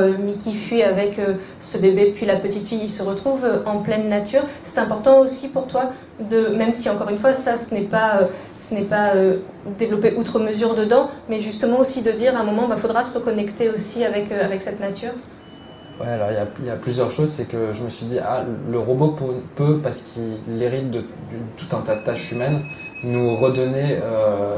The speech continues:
Speaker 2: accès à la nature et peut-être à nous-mêmes parce qu'on sera libéré de tout un tas de tâches. Euh, il y a ça. Euh, il y a une deuxième chose qui est une problématique que j'ai pas t-, eu trop le temps de développer, mais qui quand même a porté le livre pendant la fabrication, c'était que l-, l'homme s'est quand même acharné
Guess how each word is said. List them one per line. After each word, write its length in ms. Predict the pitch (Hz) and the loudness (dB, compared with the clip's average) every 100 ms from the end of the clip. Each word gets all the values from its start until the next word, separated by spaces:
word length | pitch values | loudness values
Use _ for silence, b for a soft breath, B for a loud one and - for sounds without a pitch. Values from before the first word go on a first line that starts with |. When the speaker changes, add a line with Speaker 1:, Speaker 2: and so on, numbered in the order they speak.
| - | -4
Speaker 2:
accès 420 | 117 113 - 135 120 | -6 -6 0 0 0
à 60 | 120 | 0
la 100 | 113 | -2
nature 340 | 117 - 135 | -4 -2 0
et 60 | 120 | 0
peut-être 280 | - 135 123 | 0 0 0
à 60 | |
nous-mêmes 300 | 120 117 135 | 0 0 -2
parce 140 | 120 - | -2 -8
qu'on 100 | 110 | -8
sera 180 | - 113 | -4 -2
libéré 400 | 117 120 120 127 | 0 0 0 -2
de 80 | 110 | -4
tout 160 | - 107 107 107 104 | -8 -10 -8 -8 -8
un 60 | 104 | -6
tas 120 | 101 | -4
de 60 | 101 | -4
tâches. 340 | - 156 175 - B B B B 113 | -2 -2 -2 -10 B B B B -4
Euh, 200 | 113 113 | 0 0
il 300 | 113 107 110 | -2 -2 -2
y 60 | |
a 80 | 104 | -2
ça. 400 | - 143 160 175 B B B B | 0 2 2 0 B B B B
Euh, 260 | 123 120 117 123 127 | 0 2 2 -2 -4
il 60 | 123 | 2
y 40 | |
a 60 | 131 | 2
une 100 | 127 | 6
deuxième 340 | 147 175 175 | 8 8 8
chose 280 | 160 175 196 | 6 2 0
qui 100 | - | 0
est 40 | 127 | -6
une 60 | |
problématique 420 | 135 139 143 160 - | -2 -2 -2 -4 -8
que 80 | 117 | -8
j'ai 100 | 117 | -6
pas 220 | - 151 | -2 -2
t-, 160 | 147 - - - | -2 -14 -6 0
eu 120 | 143 - | 0 0
trop 200 | - 147 | -2 2
le 80 | 147 | 2
temps 200 | 147 147 | 2 4
de 60 | 147 | 4
développer, 440 | 131 131 127 147 | 4 2 2 4
mais 160 | 139 120 | 4 0
qui 220 | - 120 | -2 -4
quand 200 | - 139 | 0 4
même 120 | 151 | 4
a 60 | 127 | 4
porté 320 | 131 - 131 | 2 0 -2
le 100 | 127 | 0
livre 300 | 135 139 123 | 0 2 0
pendant 240 | 120 117 | 0 -4
la 80 | 117 | -4
fabrication, 580 | 113 117 113 113 120 170 - B B B B - | -2 -2 -2 -2 -2 -2 -4 B B B B -10
c'était 320 | - 123 156 | -4 2 2
que 120 | 160 | 2
l-, 320 | 120 120 117 113 123 123 127 | 0 0 -4 -8 -8 -4 2
l'homme 260 | 160 175 | 6 6
s'est 180 | 143 127 | 4 -2
quand 120 | 123 | 0
même 160 | 135 147 | 2 2
acharné 540 | 147 147 147 143 151 | 0 0 2 2 2